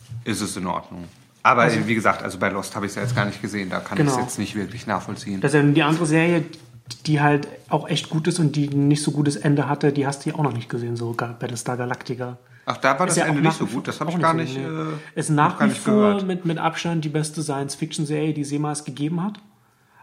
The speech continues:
Speaker 2: Aber
Speaker 1: Ist
Speaker 2: das, da, aber das
Speaker 1: bestimmt auch,
Speaker 2: Ende
Speaker 1: äh,
Speaker 2: hat halt
Speaker 1: streitbar, die Aussage, aber
Speaker 2: Hm, ja, kann, da kannst du drüber streiten, wenn du die gesehen hast.
Speaker 1: Äh, ich meine, nicht mit mir, ich meine generell, es
Speaker 2: Ach
Speaker 1: ist
Speaker 2: so,
Speaker 1: bestimmt
Speaker 2: ja,
Speaker 1: eine eher streit-,
Speaker 2: ja, ja.
Speaker 1: streitbare Aussage.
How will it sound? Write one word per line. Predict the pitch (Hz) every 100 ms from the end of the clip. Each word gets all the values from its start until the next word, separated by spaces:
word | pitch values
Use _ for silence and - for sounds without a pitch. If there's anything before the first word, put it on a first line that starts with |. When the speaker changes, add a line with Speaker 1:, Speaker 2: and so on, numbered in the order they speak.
| -
Speaker 2:
Aber | 139
Speaker 1:
Ist | 127
Speaker 2:
das, | 139 135
da, | 147
aber | 143
das | 143
Speaker 1:
bestimmt | 151 -
auch, | 143
Speaker 2:
Ende | 160 196
Speaker 1:
äh, |
Speaker 2:
hat | 190
halt | 196
Speaker 1:
streitbar, | - 208 208 - 160 170 165
die | 165
Aussage, | 156 165 190 190 185 190
aber | - 127 120 117 120 147
Speaker 2:
Hm, | 160 185 226 240 247 247 240 247 247
ja, | 233
kann, | 226 165 160
da | 160
kannst | 147 156
du | 156
drüber | 151 151
streiten, | - 135 135
wenn |
du | 127
die | 127
gesehen | 131 131 123 110
hast. | 107 - - - -
Speaker 1:
Äh, | 143
ich | 160 -
meine, | 127 123 117 113
nicht | 117 120
mit | 117
mir, | 117 107 98
ich | 95 -
meine | 104 98
generell, | 92 95 95 98
es | 95 127
Speaker 2:
Ach |
Speaker 1:
ist | 165
Speaker 2:
so, | 135
Speaker 1:
bestimmt | 123 - 131
Speaker 2:
ja, | 135
Speaker 1:
eine | 127
eher | 95
streit-, | - 147 143
Speaker 2:
ja, | 135
ja. | 131 123
Speaker 1:
streitbare | - 110 98 - 101 98 95
Aussage. | 98 - 107 117